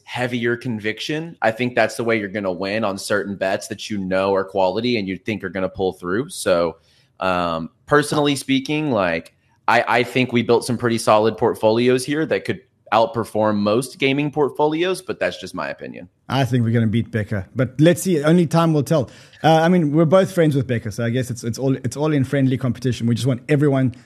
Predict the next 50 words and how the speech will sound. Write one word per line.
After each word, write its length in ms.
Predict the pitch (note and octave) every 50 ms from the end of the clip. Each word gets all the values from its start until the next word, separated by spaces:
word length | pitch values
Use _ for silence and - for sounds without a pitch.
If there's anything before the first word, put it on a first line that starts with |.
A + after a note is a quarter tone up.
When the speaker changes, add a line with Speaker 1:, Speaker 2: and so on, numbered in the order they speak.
| _ _ -
Speaker 2:
to 120 | - C#3
be 140 | A#2+ B2 B2+
rich 300 | D3+ F#3 F3+ F#3 - - - - -
and 120 | B2 C3
everyone 260 | D3+ D#3 C3+ D#3+ D3+ C#3+
to 100 | D3 C#3+
make 200 | C#3 C#3 C#3 C3+
money. 240 | D3+ D3 C#3+ C#3 C3+
And 120 | C3 C#3
guys, 260 | C#3 D#3+ D#3+ D3 A#2 -
speaking 360 | - - - D#3+ D#3 E3 G3
of 120 | G3+ G3 E3+
being 160 | F#3+ G3 F3+
rich 240 | E3 D#3 D3+ D3 -
and 120 | C3 C3+ B2+
speaking 260 | - D3+ C3+ D#3 D3+
of 80 | C#3+
making 300 | C3+ C3+ C3+ B2 C3 C3
money, 200 | B2 B2 A#2+ A#2+
remember, 300 | A#2 A#2+ C3 D3+ D3+ A#2+
if 140 | A2+ A#2 -
you 80 | C3 C3
wanna 160 | D3 D#3 D#3+
win 220 | D3 C3 C#3+ D#3+
a 80 | - C3
Bitcoin, 480 | A2 - - - - B2 G#2+ C3+ D3 - - _ _ _ _ _
just 200 | - D#3+ D#3+ D#3
go 120 | - D#3 D#3
to 80 | E3+
Banter 280 | D3+ D3 C#3+ C#3 - C#3
Bubbles. 400 | A2+ A2+ G#2 G2 C3 D#3 - - _ _ _ _ _ -
Remember 280 | - C3 C#3+ D#3 D#3 C#3+
to 100 | - -
check 220 | - - E3 -
out 120 | D#3+ D3 A#2
the 80 | C3
newsroom 340 | B2 B2+ D3 D3 C3+ E3 D#3
because 200 | B2 A2+ C3+ A#2+
there's, 140 | A#2+ A#2 A#2+ - -
there's 240 | C3 C3+ C3 A#2 G#2+
news 320 | C3 B2+ C3+ D#3 E3 D#3 A#2
dropping 340 | - C#3+ C#3+ C3+ - C3+
here 120 | C3 B2+ B2 - -
every 220 | C3+ B2+ C3+ C#3
second. 400 | C3+ - C#3 B2+ C3 C3 C#3 C3+ - - _ _ _ _ _ _ _ -
Click 240 | - - A3+ B3 B3
this 140 | A3+ G#3+ -
button 340 | - G3+ G3 F#3+ G3 F#3+ F#3+
over 140 | F3+ E3
here. 300 | E3+ F#3 G3+ A#3 A#3 -